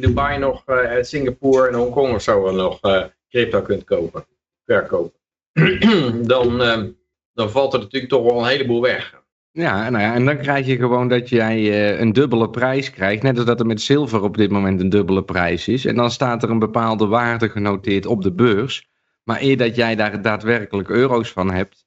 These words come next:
Speaker 2: dan, eh, ja, verlies je gewoon aan allerlei tussenpersonen die voor jou, eh, die handeling moeten verrichten. En dan ben je gewoon tien, twintig, dertig procent va-, van de waarde, eh,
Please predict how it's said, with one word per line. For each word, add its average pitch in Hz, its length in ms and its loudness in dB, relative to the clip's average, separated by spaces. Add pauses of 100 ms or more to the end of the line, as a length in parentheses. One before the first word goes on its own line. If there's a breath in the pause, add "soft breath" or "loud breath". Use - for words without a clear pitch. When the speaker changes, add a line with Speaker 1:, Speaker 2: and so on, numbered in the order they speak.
(120)
Speaker 2:
dan, 113 460 -2
eh, 101 520 0
ja, 92 220 0
verlies 101 380 0
je 120 80 0
gewoon 113 360 2
aan 104 100 0
allerlei 110 420 2
tussenpersonen 98 880 -2
die 107 220 2
voor 101 160 2
jou, 101 460 2
eh, 95 240 2
die 101 200 2
handeling 104 460 0
moeten 98 220 0
verrichten. 95 600 -2 (340 loud breath)
En 123 100 -2
dan 127 100 2
ben 110 100 2
je 104 100 2
gewoon 107 320 0
tien, 113 220 0
twintig, 110 480 0
dertig 110 540 -2 (320)
procent 110 560 -2
va-, 92 240 -8
van 110 220 -2
de 104 80 0
waarde, 135 480 0
eh, 113 440 -2